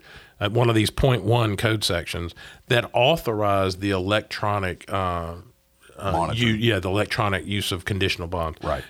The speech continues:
Speaker 1: During covid, again, we were setting bonds in cases we would not otherwise set because we had that capability. And I
Speaker 2: Mm-hmm.
Speaker 1: think that that has sort of,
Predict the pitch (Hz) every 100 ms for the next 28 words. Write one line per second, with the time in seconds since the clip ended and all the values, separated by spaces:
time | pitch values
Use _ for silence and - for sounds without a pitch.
0 | - 139 143 131 156 143 117 104 123 107
1 | 92 95 98 120 151 131 - 135 117 107
2 | 113 110 101 104 110 101 92 110 104 101
3 | 104 101 104 101 104 98 - 110 - -
4 | - 123 117 104 104 120 113 101 98 -
5 | 107 101 92 107 113 98 87 90 95 82
6 | 76 123 104 92 107 101 95 - 107 95
7 | 85